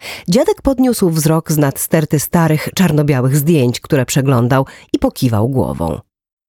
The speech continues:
Rzeczywiście, w wiadomościach zapowiadali, że może pruszyć. Sara zmarszczyła brwi. "Myślisz, że u mnie w domu też pada?"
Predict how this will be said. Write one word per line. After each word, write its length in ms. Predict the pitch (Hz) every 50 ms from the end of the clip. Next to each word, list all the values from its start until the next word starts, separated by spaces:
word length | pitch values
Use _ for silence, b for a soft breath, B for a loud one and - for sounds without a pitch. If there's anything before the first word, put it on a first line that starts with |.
| _ _ -
Rzeczywiście, 760 | 285 226 143 - - 160 185 262 311 - - - - 120 113 - _ _ _ _ _ -
w 120 | 185 180
wiadomościach 640 | 185 196 165 139 139 135 151 214 247 - - 339 226
zapowiadali, 680 | 170 165 147 - 139 139 139 123 123 113 98 110 151
że 140 | 180 180 147
może 280 | 117 107 98 117 165 190
pruszyć. 540 | - - 85 87 - - 80 - - - _ _ _ _ _ _ _ _ _ _ _ _ -
Sara 340 | - - 311 311 285 254 233 -
zmarszczyła 580 | 160 170 160 135 127 - - - 90 80 76
brwi. 300 | - 123 117 - 73 - - _ _ _ _ B B B B B B B B B B
"Myślisz, 420 | - 233 240 277 - - 427 359 302
że 260 | 302 254 254 254 233 - -
u 80 | - 233
mnie 200 | 262 311 370 403
w 80 | 320
domu 300 | 233 247 226 214 240 302
też 260 | 302 - 170 147 - -
pada?" 400 | - 165 135 127 127 165 226